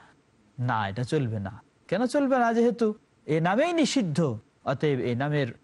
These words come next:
অর্থ আপনি উদ্দেশ্য নেন আর নাই নেন, সর্বাবস্থায় আপনাকে এই নামটাকে চেঞ্জ করতে হবে। উদাহরণস্বরূপ ধরে নেন, বলতে পারি আমরা, কেউ যদি কারো নাম না জেনে নাম রেখে ফেলে জাহান্নাম,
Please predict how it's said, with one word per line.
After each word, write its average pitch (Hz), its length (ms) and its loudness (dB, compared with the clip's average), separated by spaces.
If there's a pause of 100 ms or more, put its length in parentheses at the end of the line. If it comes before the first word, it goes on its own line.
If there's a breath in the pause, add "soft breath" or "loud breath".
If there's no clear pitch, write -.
(140)
অর্থ - 320 -2
আপনি 147 260 0
উদ্দেশ্য 135 460 -2
নেন 170 420 2 (160)
আর 131 180 -2
নাই 131 280 -2
নেন, 127 280 0 (220)
সর্বাবস্থায় 139 720 -4
আপনাকে 113 420 -6
এই 120 120 -2
নামটাকে 110 500 -6
চেঞ্জ 190 320 -4
করতে - 280 -10
হবে। 104 200 -14 (400)
উদাহরণস্বরূপ 247 600 2
ধরে 180 260 0
নেন, 151 240 -4
বলতে 147 240 -2
পারি 131 240 -2
আমরা, 120 300 -4 (280)
কেউ 240 140 2
যদি 175 240 0
কারো 170 240 -2
নাম 143 280 -2 (260)
না 190 260 0
জেনে 208 340 2 (200)
নাম 165 280 0
রেখে 175 240 2
ফেলে 151 280 0
জাহান্নাম, 131 440 -2